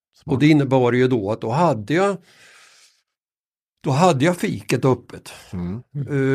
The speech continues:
Speaker 2: Eh, och toaletterna var öppna ända till klockan åtta och
Speaker 1: Mm.
Speaker 2: alltihop det här då. Och de behövde inte betala något extra för vakten, för han var ju ändå där.
Speaker 1: Ja, ja, visst.
Speaker 2: Så att, eh,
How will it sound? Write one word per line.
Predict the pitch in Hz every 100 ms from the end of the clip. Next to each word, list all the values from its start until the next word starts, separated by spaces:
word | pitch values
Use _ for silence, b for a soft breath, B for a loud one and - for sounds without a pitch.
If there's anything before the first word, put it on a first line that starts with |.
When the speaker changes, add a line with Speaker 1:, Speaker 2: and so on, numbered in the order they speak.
| 139
Speaker 2:
Eh, |
och | 147 147 147
toaletterna | 147 170 160 104 - 127
var | 131 139
öppna | 135 - 113 117 120
ända | 135 120
till | 113 110
klockan | 117 113 120
åtta | 113 - - 95
och | 95 101 98 98 107
Speaker 1:
Mm. |
Speaker 2:
alltihop | 92 104 101 -
det | 110
här | 104 98
då. | 95 - _ b b b b b
Och | - 135 135 135 143
de | 147 151
behövde | 147 139 127
inte | 139 135 131
betala | 120 - 127 117 120
något | 120 131
extra | 131 - 110 104
för | 123
vakten, | 117 107 - 139
för | -
han | 117 110
var | 139
ju | 131
ändå | 113 104
där. | 104 139 - -
Speaker 1:
Ja, | 107 123 160 - -
ja, |
visst. | 113 156 - B B B B
Speaker 2:
Så | 151
att, | 143 143 -
eh, | 147 143